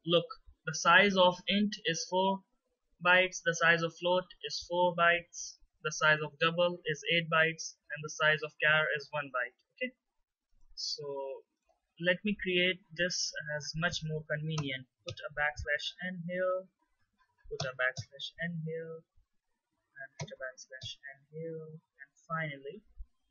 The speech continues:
yeah, it's of no use in the last statement, but still. So again, just build and run it, and look now. Size of int is four bytes, size of float is four bytes, size of double is eight bytes, and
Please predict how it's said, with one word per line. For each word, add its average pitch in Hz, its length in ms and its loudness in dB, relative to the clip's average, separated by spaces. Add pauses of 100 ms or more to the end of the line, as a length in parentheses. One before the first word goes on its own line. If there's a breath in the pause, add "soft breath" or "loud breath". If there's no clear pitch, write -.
(540)
yeah, - 160 -8 (160)
it's 240 160 -2
of 240 100 -4
no 208 140 0 (260)
use 180 380 -2
in 175 80 -4
the 165 80 -2
last 160 240 0
statement, 160 400 -4
but 156 240 -4
still. 151 320 -8 (560)
So - 240 -8 (480)
again, 175 320 -4 (340)
just 143 320 -4
build 147 220 -8
and 143 100 -8
run 160 160 -2
it, 170 220 -6 (680)
and 143 220 -4
look 160 180 2
now. 123 240 -6 (160)
Size 175 380 4
of 175 160 2 (100)
int 208 220 0 (160)
is - 160 -8
four 180 180 0
bytes, 175 380 0
size 156 240 4
of 147 100 -8
float 180 320 -2
is - 220 -8
four 170 160 0
bytes, 165 320 -4
size 147 240 -2
of 143 160 -10
double 170 340 0 (540)
is 143 100 -4
eight 165 220 4
bytes, 160 420 0
and 147 80 -12